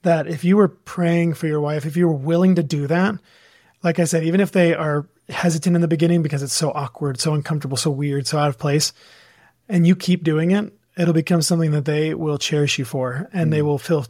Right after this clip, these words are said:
Speaker 1: more trust, more honor, more love, and more f-, safety with you
Speaker 2: Yeah.
Speaker 1: if you're coming to them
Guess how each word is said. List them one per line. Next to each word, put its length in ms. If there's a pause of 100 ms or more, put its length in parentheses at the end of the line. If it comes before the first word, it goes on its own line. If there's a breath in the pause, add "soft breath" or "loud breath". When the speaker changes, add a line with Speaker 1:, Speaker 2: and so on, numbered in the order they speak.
(260)
Speaker 1:
more 340
trust, 440
more 300
honor, 440 (440 soft breath)
more 300
love, 460 (440 soft breath)
and 180
more 140
f-, 180 (160)
safety 640
with 200
you 220 (160)
Speaker 2:
Yeah. 240
Speaker 1:
if 180 (600)
you're 160
coming 300
to 80
them 320